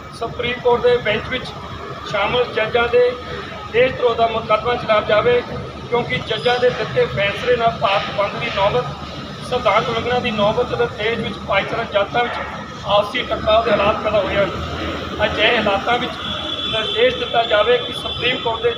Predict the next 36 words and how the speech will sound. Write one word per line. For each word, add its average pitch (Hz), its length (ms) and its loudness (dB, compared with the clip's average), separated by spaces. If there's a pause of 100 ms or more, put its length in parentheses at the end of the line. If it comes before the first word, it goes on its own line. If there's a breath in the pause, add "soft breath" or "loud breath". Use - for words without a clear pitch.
ਚੀਫ 240 220 -4
ਜਸਟਿਸ 233 320 0 (840)
ਸੂ 269 180 -4
ਮੋਟੋ 240 360 2
ਐਕਸ਼ਨ 220 300 0 (140)
ਦੇ 240 100 4
ਲੈਂਦੇ 220 340 2
ਹੋਏ 226 180 0 (720)
ਨੌ 226 280 4
ਜੱਜਾਂ 233 260 0
ਦੇ 240 120 2
ਬੈਂਚ 214 300 0
ਨੂੰ 247 200 -2
ਫੈਸਲਾ 196 420 -2
ਸੌਂਪਿਆ, 214 420 -2 (300)
ਸੌਂਪਿਆ 214 280 -2
ਜਾਵੇ, 240 340 4 (720)
ਪੁਨਰ 262 280 4
ਮੁਲਾਂਕਣ 233 500 -2
ਕੀਤਾ - 260 -4
ਜਾਵੇ। 180 300 0 (560)
ਭਾਰਤ 208 340 2
ਸਰਕਾਰ 214 380 2
ਨੂੰ 233 80 -2
ਨਿਰਦੇਸ਼ 220 400 -4
ਦਿੱਤਾ 233 280 -2
ਜਾਵੇ 226 340 2
ਕਿ 240 180 -6
ਅਨੁਸੂਚਿਤ 226 560 -8
ਜਾਤੀਆਂ 220 340 0
ਤੇ 240 280 2 (640)
ਰਾਖਵਾਂ 208 340 2
ਕਾਨੂੰਨ 233 380 -2
ਸੰਵਿਧਾਨ 208 440 0
ਦੀ 240 160 -2
ਨੌਵੀਂ 220 400 -2